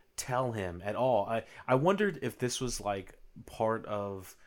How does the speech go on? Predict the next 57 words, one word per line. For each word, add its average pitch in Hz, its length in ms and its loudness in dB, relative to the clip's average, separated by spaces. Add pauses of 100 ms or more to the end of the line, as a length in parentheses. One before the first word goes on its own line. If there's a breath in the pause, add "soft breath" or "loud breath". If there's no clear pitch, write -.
(220 soft breath)
the 98 80 -2
trivia 120 580 -2
or 123 80 -2
anything, 123 600 -6
or 101 100 -2
if 95 80 -8
this 98 180 -8
had 98 220 -4
really 101 200 -2
happened. 101 560 -6
I 104 60 0
don't 113 320 -4
think - 440 -10
this 101 200 -6
fight 90 480 -8
actually 113 540 -4
happened. 113 360 -2
I 98 60 -4
think 107 240 -14
this 104 160 -12
is 92 340 -14
kind 95 200 -10
of, 90 100 -18
like, 87 260 -14 (440 loud breath)
just, - 240 -8
like, 98 180 -4
a 90 60 -6
made-up 92 360 -2
story 101 500 -6
of 98 140 -6
some 104 200 -10
sort. 110 360 -4 (520 loud breath)
And 104 440 -2 (1000)
could 170 160 6
be 170 100 2
wrong. 131 340 6
I 117 60 0
could 143 180 2
find 127 220 0
out 120 140 2
some 123 100 -4
more 113 160 -2
information 107 460 -6
and 98 80 -10
find 101 200 -4
out 95 120 -4
that's 95 200 -8
wrong. 90 220 -6
I, 87 180 -8
I, 95 120 -8
but - 180 -6
I 98 80 -4
don't 107 280 -4
think 110 160 -6
this 101 140 -8
actually 98 340 -4
happened. 92 360 -4